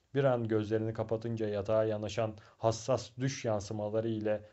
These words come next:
rahatlamak çok zevklidir. Aşkın en sükunetli güzel anları bu soluk alacakaranlık düşlerinde var olur. Genç adam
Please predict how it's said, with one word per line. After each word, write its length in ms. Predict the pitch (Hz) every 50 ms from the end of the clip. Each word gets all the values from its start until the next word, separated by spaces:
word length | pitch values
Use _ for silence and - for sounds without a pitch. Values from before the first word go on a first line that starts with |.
| _ - -
rahatlamak 680 | 110 101 104 104 101 - - 110 117 120 120 117 -
çok 220 | - 139 127 -
zevklidir. 640 | - 107 98 95 - - - 90 87 90 90 - _ _ _ _ _ _ _ _ -
Aşkın 440 | 117 110 92 - - - 131 120 117
en 180 | 120 123 135 131
sükunetli 760 | 131 - - - 123 120 117 113 110 104 104 - - 113
güzel 300 | 107 107 104 117 110 107
anları 500 | 92 90 92 92 95 95 110 117 117 117 - - _ _ -
bu 80 | 120 113
soluk 340 | - - 123 120 131 131 123
alacakaranlık 800 | 110 110 110 110 110 113 113 104 98 101 98 101 104 101 101 -
düşlerinde 600 | 107 101 - - 104 98 98 98 98 98 92 90
var 220 | 90 90 87 87
olur. 240 | 90 87 87 90 - - - _ - - - - _ _ _ _ _ _ _ _ -
Genç 300 | 101 110 120 135 131 -
adam 340 | 104 98 104 113 117 117